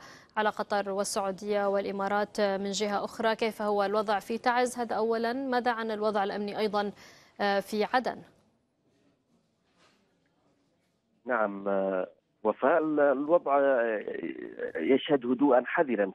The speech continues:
Speaker 2: في، آه، تعز، لكن، آه، هو مرشح للانفجار، آه، في أي لحظة نظرا لطبيعة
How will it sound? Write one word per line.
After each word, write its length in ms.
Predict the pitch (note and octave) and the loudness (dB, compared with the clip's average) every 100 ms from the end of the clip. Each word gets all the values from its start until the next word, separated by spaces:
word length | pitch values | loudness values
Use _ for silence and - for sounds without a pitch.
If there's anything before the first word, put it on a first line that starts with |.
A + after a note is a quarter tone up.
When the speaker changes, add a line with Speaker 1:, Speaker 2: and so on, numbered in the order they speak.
| - | -8
Speaker 2:
في، 260 | F#2+ F#2+ | -6 -2
آه، 160 | F#2+ F#2 - | -2 -2 -2
تعز، 560 | G2 F#2+ F2+ - F#2+ F2+ _ _ _ A2 | 0 0 -4 -6 -6 -6 _ _ _ 4
لكن، 500 | C#3 C#3+ A#2+ G#2+ G2+ | 4 4 0 2 2
آه، 480 | G2 G2 E2 F2 F#2 | 2 0 0 -2 -2
هو 120 | A2+ A2+ | 2 2
مرشح 540 | A2+ C#3+ - A#2+ - | 4 0 0 -4 -2
للانفجار، 640 | G2+ G#2 G2+ G#2+ A#2+ A2+ G2+ | -4 -4 -6 -2 2 2 2
آه، 200 | G#2 G2 - | -2 -2 -2
في 140 | G#2+ | 0
أي 180 | A2+ A2+ - | 2 0 0
لحظة 420 | D#3+ D3+ G2+ F#2+ - _ _ - | 0 0 -4 -4 -6 _ _ 2
نظرا 340 | A#2 A#2 A#2 A2 G2+ G#2 | 4 4 4 2 0 0
لطبيعة 600 | G2+ G2 G#2 A#2+ G#2+ | 0 0 0 2 2